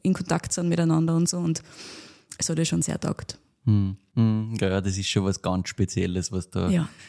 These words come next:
Speaker 2: grad die Panobile-Gruppe, aber natürlich auch darüber hinaus, weil das sie, das pusht ja auch die ganze Ortsgemeinschaft da in Gois speziell natürlich.
Speaker 1: Mhm.
Speaker 2: Es ist schon cool, was die da haben. Haben ja die Heinrichs erzählt damals quasi
Speaker 1: Ja, genau.
Speaker 2: mit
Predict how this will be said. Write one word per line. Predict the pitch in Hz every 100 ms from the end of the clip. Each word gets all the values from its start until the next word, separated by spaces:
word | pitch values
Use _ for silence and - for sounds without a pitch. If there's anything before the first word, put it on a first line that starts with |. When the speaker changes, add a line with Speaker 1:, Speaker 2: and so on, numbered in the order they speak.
| -
Speaker 2:
grad | - 104 - 117
die | 104 101
Panobile-Gruppe, | - 101 101 101 101 101 - 107 - 104
aber | 92
natürlich | 98 92 107 101 92
auch |
darüber | 101 104 101
hinaus, | 98 104 95 95
weil | 95 92
das | 92 -
sie, | - 98 - - - -
das | - 104
pusht | - 123 -
ja | 101 92
auch |
die | 101
ganze | 95 95 101 - 101 95 95 - _ _ _ - 98
Ortsgemeinschaft | - - 107 101 92 101 113 104 -
da | 104 98
in | 98 101 95
Gois | - 101 107
speziell | - - 104 - 98 101 113
natürlich. | 113 - 117 113 113 -
Speaker 1:
Mhm. | 196 175 - - -
Speaker 2:
Es | 101
ist | 104
schon | - 107 -
cool, | 117 104
was | 92 -
die | 98
da | 92
haben. | 95 98
Haben | 98
ja | 98
die | 95 110
Heinrichs | 98 104 104 -
erzählt | 101 - 101 98 -
damals | 98 101 98
quasi | - 101
Speaker 1:
Ja, | 87
genau. | 95 85
Speaker 2:
mit | 180